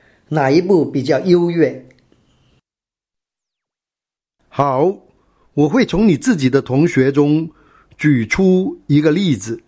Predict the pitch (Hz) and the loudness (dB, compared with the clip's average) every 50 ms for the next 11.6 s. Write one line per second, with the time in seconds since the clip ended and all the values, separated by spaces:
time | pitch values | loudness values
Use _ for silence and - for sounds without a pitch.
0 | _ _ _ _ _ _ _ _ _ _ _ _ - 139 143 135 143 - 311 254 | _ _ _ _ _ _ _ _ _ _ _ _ -2 -2 -2 0 0 -2 0 0
1 | 170 135 120 156 143 135 123 - - - 170 156 165 143 139 131 120 - - 120 | 0 -2 0 0 0 0 -2 -4 -2 -2 -2 0 0 0 0 0 0 0 0 0
2 | 117 127 139 - - 135 - - 143 123 113 - - 113 104 101 117 139 185 180 | 0 0 0 -2 -6 -6 -2 0 0 0 -2 -4 -6 -6 -6 -4 -2 -2 -4 -4
3 | - - - _ _ _ _ _ _ _ _ _ _ - 139 190 208 - - - | -8 -16 -20 _ _ _ _ _ _ _ _ _ _ -2 -2 -2 -2 -2 0 0
4 | 160 139 120 113 107 - - - 180 190 190 202 220 240 - - _ - - - | 2 2 0 -2 -6 -8 -4 -2 0 0 0 -2 -4 -8 -10 -14 _ -10 -4 0
5 | 254 214 156 117 - 127 113 113 123 127 127 - - _ _ _ _ _ _ _ | 2 2 2 2 2 2 2 2 2 0 -2 -6 -18 _ _ _ _ _ _ _
6 | - 196 226 220 180 147 120 104 95 104 117 139 147 147 - _ _ _ - 127 | -2 2 2 4 4 2 0 -2 -4 -2 -2 -2 -2 -4 -10 _ _ _ -2 -2
7 | 139 151 - 170 208 180 143 120 - - 117 117 120 123 - - _ _ _ _ | -2 -2 0 0 -2 -2 -2 -4 -4 -4 -4 -2 -2 -4 -6 -10 _ _ _ _
8 | _ _ _ 131 143 147 - 208 190 151 139 127 127 131 _ _ _ _ _ _ | _ _ _ -4 -4 -2 0 0 0 0 0 -2 -6 -10 _ _ _ _ _ _
9 | _ _ _ _ _ _ _ _ _ _ - - 247 208 175 180 - 208 180 156 | _ _ _ _ _ _ _ _ _ _ -6 -2 -2 0 0 0 0 0 0 0
10 | 139 143 151 - - 190 196 208 190 175 151 - - 185 196 196 208 196 170 143 | -2 -2 -4 -4 -4 -4 -4 -4 -4 -4 -4 -4 -2 -2 -2 0 2 2 2 0
11 | 139 - 160 151 139 165 156 160 175 190 208 - | 0 -2 -6 -4 -2 -2 -2 -2 -2 -6 -8 -10